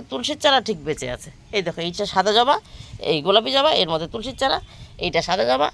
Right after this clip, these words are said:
এর মধ্যে তুলসীর চারা, এই যে এইটা, উম, ঘিয়ে জবা, এর মধ্যে তুলসীর চারা, এই যে এটা হচ্ছে অ্যালমান্ডা, এর মধ্যে তুলসীর চারা। কোনো গাছ নেই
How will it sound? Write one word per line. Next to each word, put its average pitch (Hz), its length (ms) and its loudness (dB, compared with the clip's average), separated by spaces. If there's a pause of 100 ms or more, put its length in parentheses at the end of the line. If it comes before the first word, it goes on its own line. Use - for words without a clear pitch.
(100)
এর 160 180 2
মধ্যে 160 240 2
তুলসীর 202 400 -4
চারা, 277 180 0 (540)
এই 185 60 0
যে 151 140 -4 (180)
এইটা, 233 240 2 (400)
উম, 151 380 -2 (120)
ঘিয়ে 214 180 4
জবা, 254 220 2
এর 151 180 4
মধ্যে 139 180 -2
তুলসীর 208 360 -6
চারা, 262 180 -2 (440)
এই 160 60 -6
যে 160 120 -2
এটা 156 220 4
হচ্ছে 160 300 0 (220)
অ্যালমান্ডা, 247 440 2 (160)
এর 165 80 -2
মধ্যে 151 240 -4
তুলসীর 208 380 -6
চারা। 262 160 0 (480)
কোনো 311 280 2 (100)
গাছ 247 300 4 (160)
নেই 269 160 2